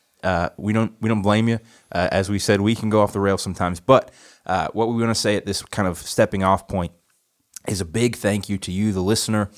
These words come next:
To, I don't know if there are any that don't go to Valley Creek that have just jumped on the podcast, um, b-, because they like it, but, uh, thank you for your continued, uh, support of Valley Creek Baptist Church and its ministries.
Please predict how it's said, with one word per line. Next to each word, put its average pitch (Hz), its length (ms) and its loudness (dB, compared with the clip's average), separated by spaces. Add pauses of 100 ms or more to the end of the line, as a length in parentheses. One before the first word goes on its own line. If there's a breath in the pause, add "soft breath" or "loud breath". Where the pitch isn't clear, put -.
(400 loud breath)
To, 95 360 -2
I 101 80 6
don't 151 140 4
know 104 160 4
if 101 100 -4
there 101 140 4
are 95 40 2
any 104 200 0
that 90 280 -2
don't 110 260 2
go 110 160 4
to 104 60 2
Valley 104 280 2
Creek 113 300 -2
that 92 80 2
have 82 140 -2
just 95 220 -4
jumped 95 300 0
on 92 120 2
the 87 60 -4
podcast, 101 640 -2 (380 loud breath)
um, 85 420 -4 (240)
b-, - 140 -18
because 90 260 -6
they 90 80 0
like - 240 0
it, - 100 -6
but, 95 160 -4 (320 loud breath)
uh, 87 300 -2
thank 110 240 -2
you 101 60 -12
for 104 120 -4
your 95 80 -2
continued, 95 560 -2
uh, 82 180 0
support - 640 -4
of 90 280 -2
Valley 92 260 2
Creek - 320 -8
Baptist 85 380 -6
Church 92 220 -2
and 82 100 -6
its - 120 -12
ministries. 110 640 0